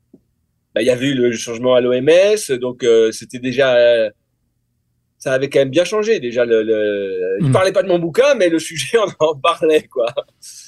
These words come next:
Speaker 1: Comme si on le trouvait, que c'est, mais après, depuis, euh, bah, en tout cas, c'est sûr que y a, j'ai rien dit de faux, quoi. Tout,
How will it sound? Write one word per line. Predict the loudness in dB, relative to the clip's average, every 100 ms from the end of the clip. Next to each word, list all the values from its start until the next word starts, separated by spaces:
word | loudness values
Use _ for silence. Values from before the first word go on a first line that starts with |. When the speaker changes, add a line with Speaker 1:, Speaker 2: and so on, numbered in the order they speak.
| -20 _ _ -20 -4
Speaker 1:
Comme | -4 0
si | 0
on | 0
le | 0
trouvait, | -2 2 2
que | 2 -2
c'est, | -2 -10 -10 -12
mais | 0 2 4
après, | 2 -2 2 2 2
depuis, | -4 -6 -8 0
euh, | 2 4
bah, | 4 2
en |
tout | 2
cas, | 2 4 2
c'est | -4
sûr | -12 -12 -4
que | 0 0 0 -6 _ _ _ _ _ _ _ _ -10
y |
a, | -8 -6 -6
j'ai | -4
rien | -4 -6
dit | -8
de |
faux, | -8 -6
quoi. | -2 -4
Tout, | -4